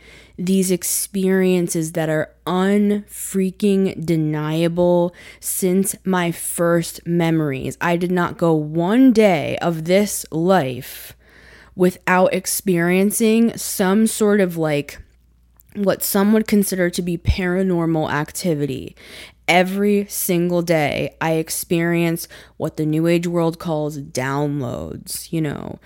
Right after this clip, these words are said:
messages. I believe that those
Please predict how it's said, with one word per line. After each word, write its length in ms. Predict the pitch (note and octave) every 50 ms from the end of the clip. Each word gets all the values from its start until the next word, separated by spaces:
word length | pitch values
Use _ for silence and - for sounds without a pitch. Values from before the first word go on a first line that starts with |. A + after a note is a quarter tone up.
| - - - _ _
messages. 1400 | - E3 E3+ E3+ D#3+ D#3+ E3+ F3 - - F3+ D#3+ D#3 - D3 D3 - - - - - - E3+ - - - - - - - - - - _ _ _ _ _ _ _ -
I 180 | F#3+ F#3+ G#3
believe 600 | G#3 G#3 A3 G#3+ A3 G#3 G#3 G3+ G3+ G#3 G3+ F#3+ F#3+
that 300 | F#3 E3+ - - F3 F3+
those 420 | F3 F3 F3 F3+ F3 F3 F3